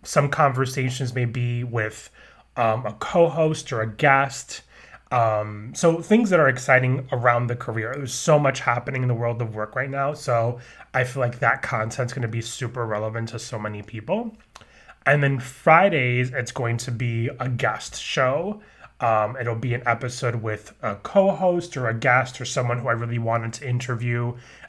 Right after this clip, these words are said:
and bring content to life in the co-, in the podcast.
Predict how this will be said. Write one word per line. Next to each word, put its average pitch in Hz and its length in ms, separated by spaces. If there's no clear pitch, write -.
and 127 200
bring 117 180
content 120 640
to 113 480
life 113 460
in 117 140
the 101 80
co-, - 240
in 127 120
the 101 80
podcast. 135 800